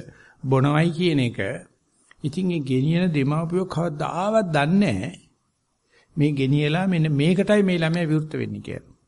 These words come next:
අවුරුදු පහළොව පෙන්නට පස්සේ පිරිමි කෙනෙකුට මත්ද්‍රව්‍ය පාවිච්චි කරන්න ලයිසන් හම්බ වෙනවා.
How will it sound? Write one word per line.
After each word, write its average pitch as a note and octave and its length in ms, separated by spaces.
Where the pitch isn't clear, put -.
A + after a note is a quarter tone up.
අවුරුදු D3+ 360
පහළොව C#3+ 420
පෙන්නට F#3 340
පස්සේ F#3 280
පිරිමි D#3 320
කෙනෙකුට C#3 400
මත්ද්‍රව්‍ය D3 440
පාවිච්චි C3+ 360
කරන්න C3+ 260
ලයිසන් A2 380
හම්බ F#2 180
වෙනවා. - 340